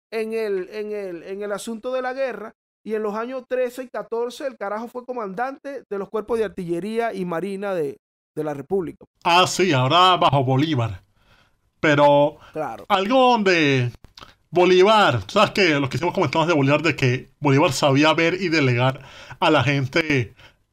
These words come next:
Speaker 2: a donde estaban sus verdaderos talentos. O sea, él ponía a la gente, decía como que, "Ya va, pero ¿qué haces tú siendo, qué, qué haces tú consiguieron esta vaina cuando tú sabes pelear tan bien? No, no, no, agarra una espada y ve a coño esa gente". O,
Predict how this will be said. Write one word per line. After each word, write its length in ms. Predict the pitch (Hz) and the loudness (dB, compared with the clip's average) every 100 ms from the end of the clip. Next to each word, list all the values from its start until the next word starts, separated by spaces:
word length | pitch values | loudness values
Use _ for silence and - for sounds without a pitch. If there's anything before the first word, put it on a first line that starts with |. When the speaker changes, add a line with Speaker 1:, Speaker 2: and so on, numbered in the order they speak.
| - | 0
Speaker 2:
a 120 | 151 | 2
donde 680 | 143 147 143 147 143 147 - _ _ - | 4 2 2 2 2 0 -4 _ _ -10
estaban 280 | 131 170 | -2 0
sus 120 | 180 196 | 2 4
verdaderos 320 | 156 170 - | 4 4 2
talentos. 720 | 131 151 139 - 175 - - | 2 2 2 -4 -14 -14 -14
O 80 | 156 | -10
sea, 320 | 131 135 110 | -2 -2 0
él 140 | 110 113 | -2 -4
ponía 400 | 165 156 160 170 | -2 0 2 4
a 40 | |
la 120 | 165 143 | 4 2
gente, 420 | 139 131 185 180 - - | 0 0 -2 -4 -10 -12
decía 200 | 151 175 | -2 0
como 200 | 160 160 | 0 0
que, 160 | 139 120 | 0 2
"Ya 120 | 143 | 4
va, 120 | 196 | 4
pero 140 | 160 135 | 2 -4
¿qué 80 | - | -4
haces 240 | 233 - | -4 -4
tú 240 | 233 233 220 | -4 -2 -2
siendo, 800 | 240 220 220 233 220 165 123 _ _ _ - - _ | -4 -4 0 0 2 0 -4 _ _ _ -20 -20 _
qué, 100 | 156 135 | -4 -2
qué 60 | 160 | 0
haces 180 | 196 202 | 0 0
tú 160 | 254 240 | -2 0
consiguieron 420 | 214 185 165 226 | -2 0 2 0
esta 200 | - 202 | 0 0
vaina 180 | 226 220 | 0 0
cuando 160 | 208 | -2
tú 60 | 156 | 0
sabes 200 | 196 220 | 0 0
pelear 220 | 214 160 | 2 0
tan 160 | 214 185 | 2 0
bien? 160 | 254 208 | 0 2
No, 120 | 240 | 2
no, 200 | 254 240 | 2 4
no, 120 | 269 | 2
agarra 220 | - 170 | 4 2
una 140 | 240 220 | 2 0
espada 200 | 240 226 | 0 2
y 40 | |
ve 80 | 233 | 0
a 40 | |
coño 200 | 226 214 | 0 -2
esa 160 | 135 190 | 0 0
gente". 360 | 262 220 135 131 | 0 -2 -4 0
O, 240 | 147 143 | 0 0